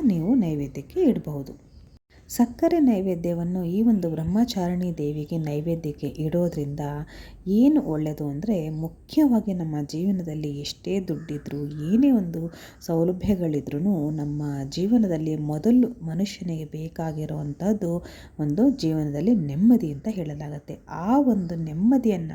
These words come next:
ಪಡಿಬೇಕು ಅಂತಂದ್ರೆ, ಇಂದಿನ ದಿನ ಅಂದ್ರೆ ನವರಾತ್ರಿ ಎರಡನೇ ದಿನ ಈ ಒಂದು ಬ್ರಹ್ಮಚಾರಿಣಿ ದೇವಿಗೆ ಸಕ್ಕರೆ ನೈವೇದ್ಯವನ್ನು ಇಟ್ಟು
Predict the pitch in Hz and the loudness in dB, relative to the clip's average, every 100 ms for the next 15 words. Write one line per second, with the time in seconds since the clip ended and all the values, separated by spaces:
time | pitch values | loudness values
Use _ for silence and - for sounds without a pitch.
0 | 147 160 156 151 151 - 151 143 151 202 | -8 -6 -6 -6 -10 -10 -10 -8 -2 2
1 | 240 180 185 - - - 269 302 254 196 | 2 2 -4 -8 -18 0 6 8 8 4
2 | 175 156 156 151 147 180 254 165 151 185 | -2 -4 -4 -2 -4 0 0 0 -4 0
3 | 226 226 214 190 147 151 160 165 160 147 | 0 0 0 0 -2 -4 -2 0 -2 2
4 | 262 247 175 180 - - - 185 170 156 | 4 4 0 -4 -10 -16 -4 0 0 0
5 | 156 156 160 233 277 214 180 170 151 147 | -2 -2 2 2 2 0 0 -2 0 0
6 | 147 208 277 208 - 269 - 262 226 180 | 0 2 2 2 -2 -6 0 2 4 2
7 | 147 147 139 139 139 185 247 165 147 - | -2 -2 -2 -2 -2 -2 -4 -6 -8 -2
8 | 339 | -2